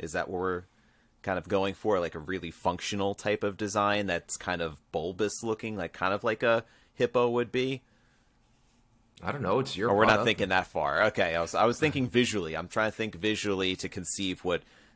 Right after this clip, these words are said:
Speaker 1: the Inctopotamus inkwell would look like.
Speaker 2: Well, the Inctopotamus would look like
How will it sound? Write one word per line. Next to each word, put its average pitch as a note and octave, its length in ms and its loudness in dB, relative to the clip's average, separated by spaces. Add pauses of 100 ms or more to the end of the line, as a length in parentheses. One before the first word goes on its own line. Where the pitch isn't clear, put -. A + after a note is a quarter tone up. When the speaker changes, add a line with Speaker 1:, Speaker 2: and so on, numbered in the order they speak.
Speaker 1:
the F#2+ 160 -4
Inctopotamus F2+ 800 -2
inkwell D#2 420 -4
would C#2+ 160 -8
look - 160 -10
like. - 340 -10 (220)
Speaker 2:
Well, A#2 140 2
the C3 80 6
Inctopotamus C3 1120 0 (400)
would G2+ 600 4 (400)
look C3 280 2
like A2+ 300 2